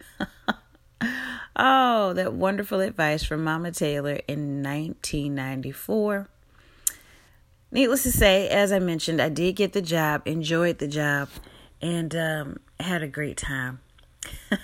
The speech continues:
Until we connect again next time, remember this, dear friend,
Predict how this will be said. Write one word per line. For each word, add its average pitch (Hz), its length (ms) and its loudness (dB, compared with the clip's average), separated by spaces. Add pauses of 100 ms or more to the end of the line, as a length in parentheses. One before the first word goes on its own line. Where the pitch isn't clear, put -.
(680)
Until 214 800 6 (440)
we 185 360 4
connect 165 520 0
again 147 320 -2
next 143 300 -4
time, 151 440 0 (260)
remember 180 460 2
this, 156 300 0
dear 151 220 -2
friend, 139 440 -4